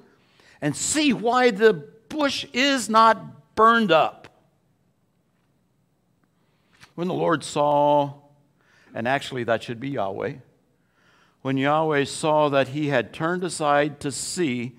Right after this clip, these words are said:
God called to him out of the bush, "Moses,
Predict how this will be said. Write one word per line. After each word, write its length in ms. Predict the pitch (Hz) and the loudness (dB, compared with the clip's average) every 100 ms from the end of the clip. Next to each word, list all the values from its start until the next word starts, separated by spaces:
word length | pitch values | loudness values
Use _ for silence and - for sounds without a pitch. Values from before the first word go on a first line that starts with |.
| _ _ _ _ | _ _ _ _
God 380 | 147 156 165 - | 2 4 4 -2
called 440 | - 160 165 165 | -2 2 2 0
to 100 | 147 | -4
him 320 | 151 151 147 | -4 -4 -6
out 200 | 127 143 | 0 0
of 80 | 147 | 0
the 80 | 160 | -2
bush, 840 | 185 180 107 - - - - - _ _ _ _ _ _ _ _ _ _ | -4 -2 -4 -8 -20 -20 -20 -20 _ _ _ _ _ _ _ _ _ _
"Moses, 760 | 143 170 208 175 - - - | 4 8 8 8 0 -16 -20